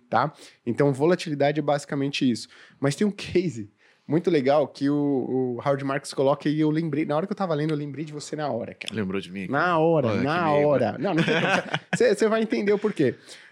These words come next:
Speaker 1: Porque ele, ele coloca o seguinte, né? Ah, em bolhas, o ativo, ele atinge o topo máximo quando o último comprador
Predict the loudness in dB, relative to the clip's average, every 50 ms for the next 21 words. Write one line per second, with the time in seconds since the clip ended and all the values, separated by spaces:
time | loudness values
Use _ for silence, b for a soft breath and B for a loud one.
0 | B B _ _ 0 0 2 4 4 4 2 0 -2 0 2 2 4 4 2 2
1 | 0 0 -2 0 0 0 0 2 2 2 2 0 -2 -4 -6 -4 -4 -4 -6 -6
2 | -6 -10 -12 -16 _ _ -2 0 0 0 -2 -4 b b b b b b b b
3 | _ 0 0 2 2 4 4 4 6 6 6 6 6 4 2 0 0 -2 -4 -6
4 | -6 -12 _ _ 2 2 2 2 0 -4 -6 -4 -2 0 0 0 0 -2 -4 -8
5 | -10 -8 -4 0 0 0 0 0 0 -2 -2 -2 -2 -6 -8 -4 -4 -4 -4 -2
6 | -6 -4 -2 -2 -2 -2 -4 -8 -8 -10 -10 -6 -4 -4 -2 -2 -2 -4 -4 -8
7 | _ _ 0 2 2 2 2 2 0 -2 -2 -2 -4 -6 -4 -2 0 2 2 2
8 | 2 2 2 2 0